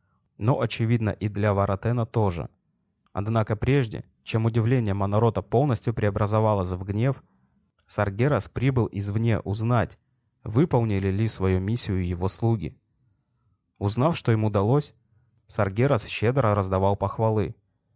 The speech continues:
Это расстроило только лейтенанта хозяина демонов, но его преданность и страх перед Саргерасом,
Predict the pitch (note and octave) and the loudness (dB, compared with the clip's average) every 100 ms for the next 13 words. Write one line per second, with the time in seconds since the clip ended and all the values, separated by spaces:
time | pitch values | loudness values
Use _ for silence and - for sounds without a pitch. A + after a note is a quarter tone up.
0 | _ _ _ - G#2+ C#3+ D#3+ F3 - E3+ | _ _ _ -2 0 2 0 0 2 4
1 | A2 F#2+ - A#2+ A#2+ G#2+ G2 G2+ G#2+ C3 | 4 2 2 0 0 -2 -2 -2 -2 -2
2 | A2 F#2+ F#2 F#2+ F#2+ G2 A2 A2 E2+ D2 | -2 -4 -2 -2 0 0 0 0 -2 -6
3 | - _ _ _ _ _ - A2 A#2 G2+ | -12 _ _ _ _ _ -6 2 4 4
4 | G2 G#2+ D3 B2+ F#2 F2+ - G2 - - | 2 0 0 0 -4 -6 -10 -12 -8 0
5 | A#2 G2+ G2 F#2 - F#2+ F#2+ A2+ A2+ - | 0 0 -4 -4 -4 -6 -2 -2 -2 -4
6 | C#2+ | -10